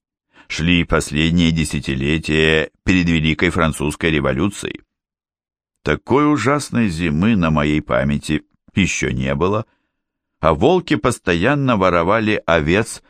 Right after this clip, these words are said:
у наших крестьян и по ночам даже бегали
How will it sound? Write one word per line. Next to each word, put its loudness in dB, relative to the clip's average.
у 2
наших 2
крестьян -2
и 0
по 0
ночам 2
даже 2
бегали 2